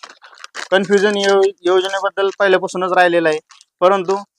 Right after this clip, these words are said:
जेवढं आमच्याकडून सांगण्याचा प्रयत्न केला आम्ही, YouTube-वर असेल, त्याच्यानंतर या योजनेविषयी ज्याला माहिती असेल त्यांनी सगळ्याचे आभार. आणि व्हिडिओ आवडला असेल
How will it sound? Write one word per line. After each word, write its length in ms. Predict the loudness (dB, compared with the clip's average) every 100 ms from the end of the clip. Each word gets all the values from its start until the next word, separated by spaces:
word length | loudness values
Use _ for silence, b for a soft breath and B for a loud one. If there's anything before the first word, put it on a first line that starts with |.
| _ _
जेवढं 300 | 0 4 4
आमच्याकडून 380 | 4 -2 -6 -10
सांगण्याचा 500 | -6 -4 -2 0 0 0 _ _ _ _ _ -20 _ _ _ _
प्रयत्न 280 | 0 0 0
केला 200 | 2 4
आम्ही, 160 | 2 -2 -10
YouTube-वर 360 | -10 -4 0 2
असेल, 520 | 0 -2 -8 -6 -6 -8 _ _ _ _
त्याच्यानंतर 480 | -4 -2 0 2 2
या 200 | 2 2
योजनेविषयी 600 | 2 2 -2 -6 -12 -4
ज्याला 200 | 0 2
माहिती 260 | 2 0 -2
असेल 200 | -4 -4
त्यांनी 260 | -4 -4 -6 -12 _ _ _ -2
सगळ्याचे 380 | 2 4 4 6
आभार. 320 | 6 6 2 0 _ _ _ _ _ _ _ _ _ -6
आणि 140 | -2
व्हिडिओ 240 | 0 4 6
आवडला 340 | 6 4 0
असेल 240 | 0 -4